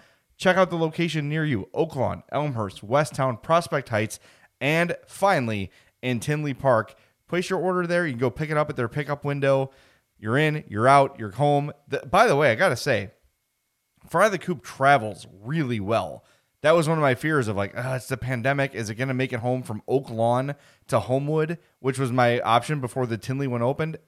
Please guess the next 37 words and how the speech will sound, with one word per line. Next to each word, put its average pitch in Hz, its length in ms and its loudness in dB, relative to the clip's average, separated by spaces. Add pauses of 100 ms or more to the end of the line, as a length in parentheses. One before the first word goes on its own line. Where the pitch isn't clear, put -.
Every 143 340 0
time 143 420 -4 (360)
we 107 100 -12
get 110 140 -2
it 107 140 -4
all 143 160 4
the 165 80 2
way 160 100 2
back 143 240 0
to 120 80 -6
Homewood, 120 320 -4
it'd 90 160 -12
be 92 80 -12
crispy, 143 460 -6
it'd 92 160 -10
be 95 80 -10
hot, 117 320 -2
it 113 80 -8
would 98 160 -6
be 92 80 -10
fresh. 104 440 -2 (380)
Fry 131 240 2
the 110 100 -4
Coop - 360 -4 (160)
is 104 400 -4
legit 98 720 -4
one 123 200 -2
of 120 60 0
my 113 160 0
favorite 107 300 -4
places 98 500 -8 (500)
in 139 160 0
the 127 80 0
world. 98 320 -4
So 101 100 -14
go 127 260 0
there, 117 320 2